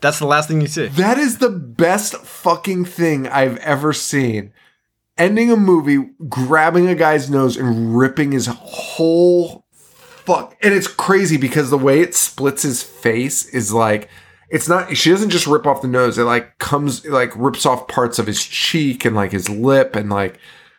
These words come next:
Speaker 2: she just rips off his fucking face and, uh, throws it against the wall as we hear a news report being, like, talking about the flesh-eating mothers. So they did not cure all the moms, setting up for a sequel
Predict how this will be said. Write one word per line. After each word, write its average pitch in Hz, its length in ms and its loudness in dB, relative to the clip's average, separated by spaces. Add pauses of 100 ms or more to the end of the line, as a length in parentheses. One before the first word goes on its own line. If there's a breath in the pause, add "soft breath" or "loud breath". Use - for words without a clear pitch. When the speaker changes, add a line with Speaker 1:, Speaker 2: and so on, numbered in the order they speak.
(360 soft breath)
Speaker 2:
she - 200 -2
just 170 220 -2
rips 139 420 0
off 123 160 2
his 107 200 -4
fucking 92 360 -2
face 87 540 -4 (180)
and, 101 220 2
uh, 87 180 2
throws 101 420 0
it 101 80 0
against 95 320 -2
the 90 80 -2
wall 90 480 -6 (380 loud breath)
as 104 160 0
we 107 120 4
hear 101 300 4
a 98 40 2
news 104 420 2
report 101 640 0
being, 95 320 0
like, 90 480 -4 (400)
talking 90 340 -4
about - 460 -10
the - 80 -10
flesh-eating - 480 -10
mothers. - 340 -18
So - 260 -14 (800)
they 117 140 2
did 110 140 0
not 156 260 -2
cure 131 200 2
all 117 120 4
the 113 100 -2
moms, 101 420 -2
setting 180 380 0
up 151 140 0
for 131 180 2
a 120 60 0
sequel 143 640 0